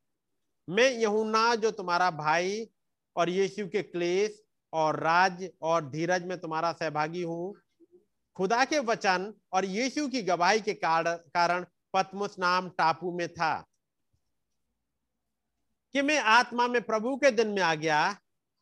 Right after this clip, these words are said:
और अपने पीछे तुरही का ऐसा शब्द ये कहते सुना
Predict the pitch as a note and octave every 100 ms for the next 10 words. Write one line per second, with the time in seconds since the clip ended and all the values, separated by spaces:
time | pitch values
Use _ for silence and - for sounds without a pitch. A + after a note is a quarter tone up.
0 | _ _ _ - E3+ F3 G3+ G3+ A3+ A3
1 | G#3+ - F#3 C3+ F2 - _ E3 C#3+ _
2 | _ _ - F3+ G3+ A3+ G#3 G3 G#3 F3+
3 | F3 D3+ C3 F#3 A3+ A3 F#3+ F#3+ F3 C#3+
4 | C3+